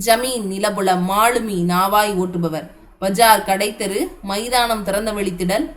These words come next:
இங்க பாருங்க, மராத்தி to தமிழா. காகிதம்ங்கிறது மராத்தி வார்த்தை. தம்-, தாள் அப்படின்றது தமிழ். கில்லாடி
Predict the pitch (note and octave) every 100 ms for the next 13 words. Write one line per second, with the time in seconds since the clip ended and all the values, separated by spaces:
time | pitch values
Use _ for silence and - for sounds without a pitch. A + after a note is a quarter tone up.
0 | - G#3+ G#3 G3+ F#3 F#3+ A3+ A#3+ B3 G#3+
1 | F#3+ F#3 F3+ F3 G#3 A3+ B3 C4 B3+ A3
2 | A3 C#4 G3 G3+ A3+ B3+ F#3+ F3 F3 F3
3 | - - - - G3+ G3+ F3 G#3+ A3 B3
4 | A#3+ F#3 F#3 F3+ - - F3 F3 F3 -
5 | C4 B3+ A#3+ A#3+ A3+